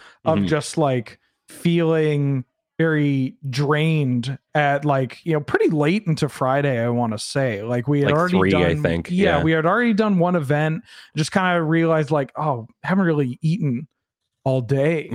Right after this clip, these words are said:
Speaker 2: <laughs>
Speaker 1: Um, just running off coffee f-, and, uh, fumes.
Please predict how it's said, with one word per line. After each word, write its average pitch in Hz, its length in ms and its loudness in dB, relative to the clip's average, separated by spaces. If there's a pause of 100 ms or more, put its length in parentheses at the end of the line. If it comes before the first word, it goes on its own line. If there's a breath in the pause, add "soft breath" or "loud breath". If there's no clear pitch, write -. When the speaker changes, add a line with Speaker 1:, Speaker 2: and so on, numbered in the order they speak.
(140)
Speaker 2:
<laughs> - 440 2
Speaker 1:
Um, 143 760 0
just 151 200 -2
running 151 220 2
off 139 180 0
coffee 135 520 0
f-, - 180 -8
and, 123 260 -2
uh, 117 320 -2
fumes. 131 640 -4